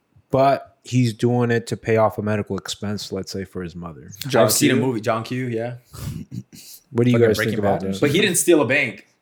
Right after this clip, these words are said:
Speaker 2: He, well, he robbed a, he held an E R room hostage.
Speaker 3: Yeah.
Speaker 1: What do you guys
Speaker 2: He
Speaker 1: think
Speaker 2: probably
Speaker 1: about
Speaker 2: should
Speaker 1: this
Speaker 2: have robbed the
Speaker 1: situation?
Speaker 2: bank.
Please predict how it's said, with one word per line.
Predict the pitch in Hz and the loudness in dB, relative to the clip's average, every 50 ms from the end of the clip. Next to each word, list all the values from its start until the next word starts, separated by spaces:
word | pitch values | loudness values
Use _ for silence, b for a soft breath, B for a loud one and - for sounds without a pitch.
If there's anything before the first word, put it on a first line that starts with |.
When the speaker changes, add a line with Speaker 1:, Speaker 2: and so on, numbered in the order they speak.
| _ _ _ | _ _ _
Speaker 2:
He, | 131 127 120 | -2 -2 0
well, | 110 104 110 139 - | -2 -2 0 0 0
he | - 107 | 0 -2
robbed | 101 104 104 104 101 101 98 | 0 0 2 2 2 0 -4
a, | 92 - - _ - | -6 -8 -10 _ -10
he | 123 110 101 - - - | -10 -10 -10 -12 -12 -2
held | - 120 117 113 107 | 0 2 2 4 2
an | 104 - | 0 0
E | 107 110 | 2 0
R | 107 104 104 101 | 2 2 0 0
room | 98 98 95 | -2 -4 -4
hostage. | 107 92 85 120 - - 131 - - 131 | -2 -2 -2 -2 -2 -6 -6 -6 -6 -6
Speaker 3:
Yeah. | 107 101 92 82 90 - 175 B B B B B B _ _ _ _ _ _ _ _ - 90 92 90 90 90 90 _ _ _ _ _ _ _ _ _ _ _ _ _ _ _ _ _ | -4 -6 -6 -8 -10 -14 -16 B B B B B B _ _ _ _ _ _ _ _ -20 -20 -20 -20 -20 -20 _ _ _ _ _ _ _ _ _ _ _ _ _ _ _ _ _ _
Speaker 1:
What | _ 123 | _ 2
do | 123 123 | 2 4
you | 120 | 4
guys | 113 107 - | 2 2 0
Speaker 2:
He | - | -4
Speaker 1:
think | 113 107 | 0 4
Speaker 2:
probably | 110 104 104 | 6 6 6
Speaker 1:
about | 98 - | 4 2
Speaker 2:
should | 117 107 | 0 0
Speaker 1:
this | 95 85 | 0 0
Speaker 2:
have | 71 | 0
robbed | 71 92 87 | 0 -2 -4
the | - | -6
Speaker 1:
situation? | - 78 71 78 85 | -8 -8 -8 -8 -10
Speaker 2:
bank. | 104 | -12